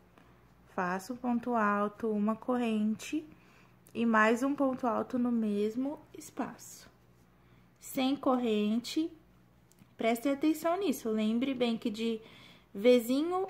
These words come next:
de um Vzinho pro outro não tem corrente. A único, o único lugar que tem corrente é dentro do Vzinho. Faço uma corrente, ponto alto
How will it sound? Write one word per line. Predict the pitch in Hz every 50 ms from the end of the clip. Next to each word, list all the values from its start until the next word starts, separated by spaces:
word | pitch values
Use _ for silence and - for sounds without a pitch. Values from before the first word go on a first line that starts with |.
| - -
de | 214 220 262
um | 277 277 285
Vzinho | 262 269 269 269 269 294 302 339 359
pro | 349 339 311 285
outro | 277 302 302 - 320
não | 302 294 285 285 330 403
tem | - - 370 349 381
corrente. | - 403 440 415 381 240 190 196 202 - - - - - -
A | - 220 220
único, | 226 247 269 285 - -
o | 311 - 285 269
único | 269 277 277 - 311
lugar | 302 285 254 247
que | 247 -
tem | 254 226
corrente | 214 233 233 240 226 214 226 247 254 - - 302 302 - - - - - - - - - -
é | - - 247
dentro | 240 226 247 247 247 254 285 302 - - 320
do | 277 311 294
Vzinho. | 277 302 302 320 302 254 226 208 190 175 170 165 190 - - - - - - - - - -
Faço | - - 190 185 - 196
uma | 196 196
corrente, | 190 - 214 220 233 233 240 247 254 262 277 302 302 - - - 339 349 - - - - - - - - - - - _ _ _ _ _ _ _ _ _ -
ponto | - 226 202 190 190 190 190 - 247
alto | 247 233 220 208 208 214 214 - 262 269